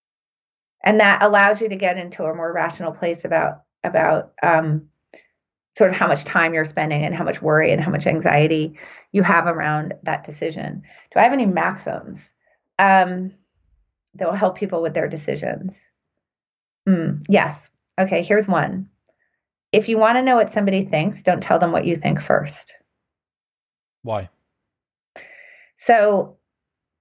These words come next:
Speaker 1: one of the things that you're talking about when you say it, like, the remembering self,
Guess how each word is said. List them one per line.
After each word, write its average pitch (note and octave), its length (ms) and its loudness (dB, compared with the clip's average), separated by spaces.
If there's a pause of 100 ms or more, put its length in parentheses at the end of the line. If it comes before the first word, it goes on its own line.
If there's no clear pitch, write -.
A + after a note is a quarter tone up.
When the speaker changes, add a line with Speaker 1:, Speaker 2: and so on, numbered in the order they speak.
(340)
Speaker 1:
one B3 280 2
of F4 80 2
the C#4+ 120 2
things A#3 180 -2
that G#3+ 80 -4
you're F#3+ 120 -4
talking G3+ 340 -2
about F#3+ 240 -2
when F#3 80 -6
you F#3 80 -6
say F3+ 300 0
it, D#3+ 100 -2
like, F#3 180 -2
the F#3 80 -2
remembering E3+ 600 -2
self, D#3+ 520 0